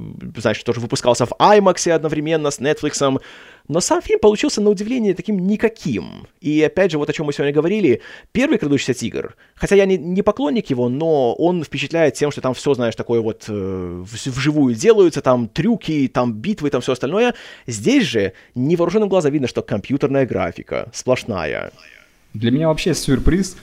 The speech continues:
Speaker 2: что есть вторая часть этого, э, ну, э-, этих тигров.
Speaker 1: Вот это вот, видишь, кстати, вот показательный пример.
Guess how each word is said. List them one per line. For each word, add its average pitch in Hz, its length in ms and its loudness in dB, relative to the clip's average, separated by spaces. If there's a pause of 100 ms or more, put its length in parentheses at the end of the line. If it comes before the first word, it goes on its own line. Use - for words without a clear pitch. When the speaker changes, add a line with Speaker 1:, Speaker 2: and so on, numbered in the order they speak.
Speaker 2:
что - 400 -2
есть 127 380 -2
вторая 113 320 -2
часть 117 420 -4
этого, 104 520 -6
э, 101 100 -10 (260)
ну, 107 320 -4 (220)
э-, 107 60 -6
этих 113 380 -6
тигров. 101 400 -2 (240)
Speaker 1:
Вот 165 260 4
это 190 120 6
вот, 170 100 4
видишь, 185 240 0
кстати, 156 200 -2
вот 165 160 0
показательный 175 440 4
пример. 156 360 0